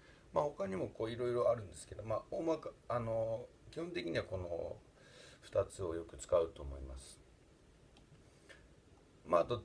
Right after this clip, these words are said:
つ-、詰まる。まあ、これはその、なんか、喉が、<clears throat> なんか喉が詰まる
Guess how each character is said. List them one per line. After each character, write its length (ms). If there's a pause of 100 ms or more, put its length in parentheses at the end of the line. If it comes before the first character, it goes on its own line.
つ-、 420 (400)
詰 240
ま 180
る。 200 (120)
ま 120
あ、 100
こ 140
れ 100
は 220
そ 120
の、 260
な 120
ん 60
か、 180 (200)
喉 280
が、 120 (520)
<clears throat> 540
な 80
ん 40
か 100
喉 400
が 260
詰 280
ま 200
る 80